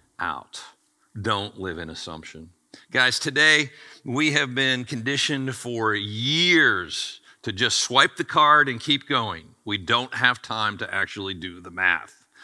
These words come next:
And most of us have never been trained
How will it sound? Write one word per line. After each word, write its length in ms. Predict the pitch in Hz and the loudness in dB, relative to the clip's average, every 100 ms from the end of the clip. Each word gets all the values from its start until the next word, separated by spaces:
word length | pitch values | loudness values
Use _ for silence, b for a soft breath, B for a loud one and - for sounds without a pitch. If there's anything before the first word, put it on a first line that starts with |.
| B B | B B
And 120 | 110 | -4
most 320 | 113 143 190 151 | 0 0 0 -2
of 120 | 123 | -2
us 160 | 131 | -2
have 100 | 135 | -4
never 280 | 127 123 135 | -2 -2 -2
been 240 | 147 160 160 | -4 -4 -4
trained 560 | - 208 170 101 101 | 0 2 0 -4 -12